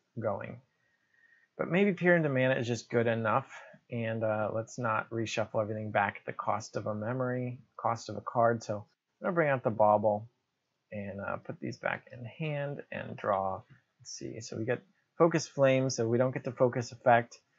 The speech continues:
It's gonna cost two, which is fine, but hits an ally, which there aren't any allies, so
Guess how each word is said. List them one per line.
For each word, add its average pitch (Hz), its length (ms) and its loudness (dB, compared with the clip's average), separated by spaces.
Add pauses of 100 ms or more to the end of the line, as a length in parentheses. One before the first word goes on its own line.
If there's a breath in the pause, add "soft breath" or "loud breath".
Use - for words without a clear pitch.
(180)
It's - 80 -20
gonna 120 160 -2
cost 135 380 0
two, 123 300 2
which 120 160 -4
is 127 120 -12
fine, 107 440 -2
but - 140 -12 (340)
hits 131 160 -6
an 135 120 -2
ally, 113 420 4
which 110 360 -6
there 107 140 2
aren't 104 280 0
any 110 160 -4
allies, 101 440 -6
so - 220 -8